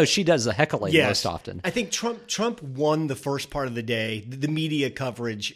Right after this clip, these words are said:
Speaker 2: of the, of the flight to New York. That was the highlight for Trump, I think, that day.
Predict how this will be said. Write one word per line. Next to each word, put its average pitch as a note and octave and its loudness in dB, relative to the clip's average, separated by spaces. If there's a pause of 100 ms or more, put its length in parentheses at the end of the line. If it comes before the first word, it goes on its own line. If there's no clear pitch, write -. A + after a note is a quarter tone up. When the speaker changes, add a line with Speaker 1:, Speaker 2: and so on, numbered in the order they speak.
Speaker 2:
of A2 -8
the, A2+ -6 (420)
of C#3 -4
the C#3 -2
flight B2+ -4
to C3 -6
New A2+ -2
York. F#2+ -12
That D#3+ 0
was F#3 -2
the C#3+ -8
highlight C3 -4
for B2 -10
Trump, A2+ -6
I A2 -8
think, G#2 -10
that G#2+ -8
day. - -12